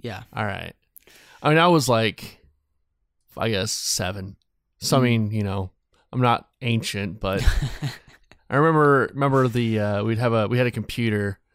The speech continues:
Speaker 2: an old Gateway, and we had the phone line connected dir-, directly from the, uh, the wall to the computer,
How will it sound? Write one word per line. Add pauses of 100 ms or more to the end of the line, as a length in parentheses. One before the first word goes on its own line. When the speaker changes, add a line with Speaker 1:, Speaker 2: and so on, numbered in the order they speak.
(340)
Speaker 2:
an
old
Gateway,
and (480)
we
had
the
phone
line (120)
connected (100)
dir-,
directly
from
the,
uh,
the
wall (120)
to
the
computer,